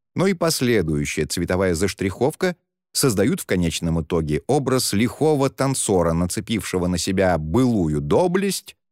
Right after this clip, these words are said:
и выленившие обноски боевого мундира, в котором красовались мушкетеры славного пехотного полка принца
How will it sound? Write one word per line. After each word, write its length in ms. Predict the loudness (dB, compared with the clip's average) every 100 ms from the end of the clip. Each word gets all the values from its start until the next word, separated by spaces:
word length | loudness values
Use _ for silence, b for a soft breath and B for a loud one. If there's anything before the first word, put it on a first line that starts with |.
| _
и 160 | 0 2
выленившие 600 | 2 2 2 0 0 2
обноски 480 | 2 0 0 -2 -2
боевого 560 | 2 2 2 2 2
мундира, 520 | 2 2 0 2 0 0
в 80 |
котором 360 | -2 -2 0 0
красовались 580 | 0 0 2 2 0 0
мушкетеры 580 | -2 -2 -4 0 0 0
славного 600 | 0 2 2 0 -2 -2
пехотного 600 | -2 0 -2 -2 -2 -2
полка 540 | -2 -4 -2 -2 -2
принца 600 | -2 -2 -2 -2 -2 -4